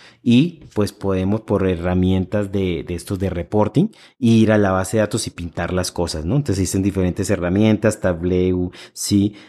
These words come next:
Tableau, existen, eh, el mismo Google Sheet, el Ce-, Excel, sí, eh, herramientas avanzadas de Business Intelligence y eso que jalan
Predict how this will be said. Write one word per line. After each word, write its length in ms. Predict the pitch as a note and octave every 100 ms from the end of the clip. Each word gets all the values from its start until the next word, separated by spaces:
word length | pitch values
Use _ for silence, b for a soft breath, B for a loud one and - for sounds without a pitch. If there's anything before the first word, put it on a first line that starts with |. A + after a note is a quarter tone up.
| B B
Tableau, 800 | G2+ F#2 F2+ G2 G2 G2 F#2+ F#2+
existen, 920 | F#2+ F2 F2+ - G2 F#2 F2+ F2+ F2 C#2
eh, 260 | F2+ E2+
el 80 | D#2+
mismo 540 | F2 F#2 F#2 F2+ E2+ -
Google 440 | F#2+ G#2 G2 F#2+
Sheet, 260 | F2+ A2 G2+
el 160 | G2
Ce-, 460 | F2+ - G#2 G2+ G#2
Excel, 580 | - - G#2 G#2 G#2 F#2+ B
sí, 380 | B - G#2+ A2+ B B B
eh, 360 | G2 G2 F#2+
herramientas 500 | F#2 G2 G2 F#2 G#2+
avanzadas 560 | A2 F#2+ F2+ - G#2 G#2
de 100 | G2
Business 300 | F#2+ F#2+ G2
Intelligence 640 | F#2 - G2 G2+ G2 F2 F#2
y 80 |
eso 180 | F#2 A2+
que 140 | - F#2+
jalan 480 | - G2 G2 C#3